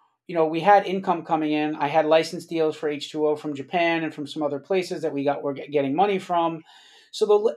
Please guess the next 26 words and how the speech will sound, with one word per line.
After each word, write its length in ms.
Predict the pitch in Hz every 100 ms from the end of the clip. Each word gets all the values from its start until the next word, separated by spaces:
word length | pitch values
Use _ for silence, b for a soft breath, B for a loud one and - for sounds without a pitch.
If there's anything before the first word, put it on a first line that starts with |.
| - -
everything 400 | 254 339 403 320
was 140 | 262
pretty 340 | - 247 226 -
cool, 480 | 180 185 208 226 185
and 200 | 170 170
I 220 | 165 160
could, 300 | 160 156 165 -
I 140 | 165
could 220 | 165 147
pay 520 | - 160 170 175 190 _ _ _ _ _
the 100 | 160
people 280 | 160 180 175
that 120 | 156
work 220 | 151 165 165
for 100 | 170
me, 420 | 175 175 180 _ _ _ -
and 120 | 170
I 200 | 170 170
paid 240 | 170 202
everybody 400 | 185 180 180 175
the 100 | 160
same 220 | 147 165 156
as 100 | 151
I 60 |
paid 240 | 139 156 143
myself. 580 | 139 - 139 151 -